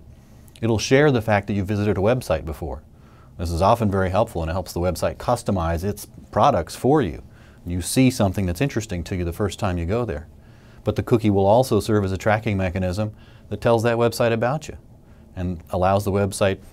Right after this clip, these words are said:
holder to tell others about you. Ad networks use cookies to track you across multiple websites. You should just know about this and decide for yourself whether you want to be sharing information like this. There are cookie controls in the major browsers, and there are other technologies coming online all the time to help you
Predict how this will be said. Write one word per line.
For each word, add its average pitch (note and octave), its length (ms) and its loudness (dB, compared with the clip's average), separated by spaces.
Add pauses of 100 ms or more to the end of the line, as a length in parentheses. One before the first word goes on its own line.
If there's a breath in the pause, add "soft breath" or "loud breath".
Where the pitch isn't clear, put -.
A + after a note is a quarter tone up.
(100)
holder G#2 380 0
to G#2 140 -8
tell G#2 200 2
others A2+ 240 2
about D2+ 320 -6
you. - 120 -14
Ad G2 240 2
networks G#2 420 -2
use G2 140 -2
cookies G#2+ 380 -2
to A2 100 -6
track G2 400 -2
you G2+ 180 -2 (300 loud breath)
across F#2+ 360 0
multiple G2 360 -2
websites. D2+ 560 -8 (160)
You C#3 80 0
should D3 100 -2
just E3+ 180 0
know E3 240 6
about F#2 280 4
this G2 220 -4
and A#2+ 80 0
decide A#2+ 360 4
for A#2+ 60 -2
yourself A2+ 480 4 (460 loud breath)
whether A2 140 2
you G#2+ 120 6
want B2 180 4
to C#3+ 60 0
be G#2+ 80 0
sharing D#2 320 -4
information D2+ 480 -8
like C#2+ 160 -8
this. - 380 -12
There F#2 80 -4
are F2+ 40 -6
cookie A#2 260 2
controls G#2 460 2
in G2+ 60 0
the F#2+ 80 0
major F#2+ 260 0
browsers, F#2 540 -2 (280 loud breath)
and F#2+ 100 -2
there F#2 60 0
are G2 40 2
other G2+ 160 2
technologies G2 580 0
coming F#2+ 240 -2
online F#2 320 -2
all F2+ 140 0
the F2 80 -4
time A#2+ 340 -2
to F2+ 120 -6
help A2 280 0
you F2+ 240 -4